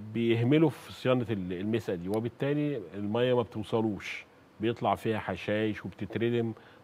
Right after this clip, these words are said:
والميه ما بتوصلوش. فاحنا عشان نكمل المنظومه قلنا نأهل المساقي ديت، بحيث لو طلقنا الميه في الترعه،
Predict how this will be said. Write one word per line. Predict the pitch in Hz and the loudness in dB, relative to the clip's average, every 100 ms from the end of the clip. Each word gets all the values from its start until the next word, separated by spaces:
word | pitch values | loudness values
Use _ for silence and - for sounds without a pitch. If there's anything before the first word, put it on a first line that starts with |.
| - | -4
والميه | 107 113 120 | 0 2 2
ما | 113 | 0
بتوصلوش. | 95 104 - 80 76 - - - - - | -4 -10 -8 -8 -8 -14 -20 -20 -20 -10
فاحنا | - 151 160 | 0 2 4
عشان | 147 - 165 | 0 2 2
نكمل | 160 143 160 147 | 2 2 2 2
المنظومه | 131 113 110 113 143 147 | 2 0 0 0 0 0
قلنا | 135 131 123 | 0 0 0
نأهل | 110 139 127 110 | 0 0 2 0
المساقي | 98 101 - 127 | 0 0 0 0
ديت، | 120 139 131 | 0 -2 -2
بحيث | 104 123 110 - | -4 -2 -2 -2
لو | 98 | -4
طلقنا | - 117 139 123 | 0 0 0 0
الميه | 104 110 104 | 0 0 -2
في | 92 | -6
الترعه، | - 113 123 | -4 0 0